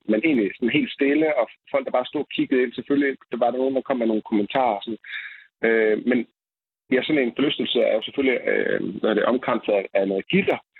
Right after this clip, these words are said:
og inden på selve, altså inden under der, hvor den der bensvinger, den suser rundt, der er der sådan noget jerngitter, som, øh, eller sådan en jernpæle, som går hen over noget, noget, der, øh, altså, er, minder om en sump,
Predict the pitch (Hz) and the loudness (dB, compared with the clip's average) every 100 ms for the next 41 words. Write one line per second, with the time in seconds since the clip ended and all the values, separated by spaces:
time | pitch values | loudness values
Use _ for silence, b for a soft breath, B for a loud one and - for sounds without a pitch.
0 | b b _ - 120 - 160 185 175 165 | b b _ -2 -2 0 0 0 -2 -4
1 | 156 151 143 139 113 110 113 117 147 156 | 0 0 2 0 0 -2 -2 0 2 0
2 | 175 160 117 120 104 104 110 117 110 131 | 2 2 2 2 2 0 0 0 0 2
3 | 131 - 110 110 113 120 107 107 123 127 | 0 0 0 2 0 -2 0 0 0 -2
4 | B B B 135 143 139 143 113 107 123 | B B B 0 2 0 -2 2 2 2
5 | 175 - 147 117 104 _ - - 117 110 | 0 -2 -2 0 -4 _ -16 -2 0 -2
6 | - - 101 98 98 95 92 90 - - | -4 -4 0 2 4 2 0 0 0 0
7 | - 107 104 117 104 98 120 135 135 123 | 0 0 2 2 4 2 2 -2 0 2
8 | 123 120 B B _ 123 - 117 139 147 | 0 -2 B B _ -4 0 0 2 2
9 | 120 104 101 95 95 98 _ - - 123 | 2 0 2 2 2 -2 _ -10 -2 0
10 | 117 95 85 82 50 50 - 104 - 92 | 2 2 0 -2 -6 -6 -6 -12 -10 -4
11 | 90 90 92 - 95 - 110 113 120 95 | -2 -4 -6 -2 -2 0 0 2 2 0
12 | 85 - 131 | 0 0 -2